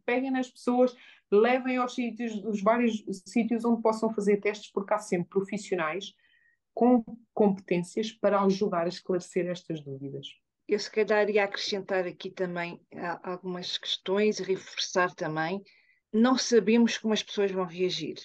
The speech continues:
Speaker 2: e, portanto, pode ajudar a colocar umas questões iniciais a si próprias, a quem quer contar e porquê. O que estou preparada para partilhar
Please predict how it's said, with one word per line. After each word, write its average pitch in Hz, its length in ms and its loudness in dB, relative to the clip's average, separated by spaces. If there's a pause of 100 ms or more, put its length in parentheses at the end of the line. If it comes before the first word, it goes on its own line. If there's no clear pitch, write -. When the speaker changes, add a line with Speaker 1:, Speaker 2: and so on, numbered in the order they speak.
(160)
Speaker 2:
e, 196 80 -2
portanto, 214 320 0
pode 220 240 6
ajudar 208 400 2
a - 80 -12
colocar 220 420 0
umas 220 220 -2
questões 214 440 -4
iniciais 208 460 -2
a 202 60 -4
si 208 140 -10
próprias, 175 560 -4 (120)
a 240 120 2
quem 240 200 0
quer 175 280 -2
contar 208 500 -2 (500)
e 262 120 -2
porquê. - 500 -6 (720)
O 262 120 2
que - 80 -2
estou 262 240 2
preparada 202 600 2
para 180 300 2
partilhar 190 680 -2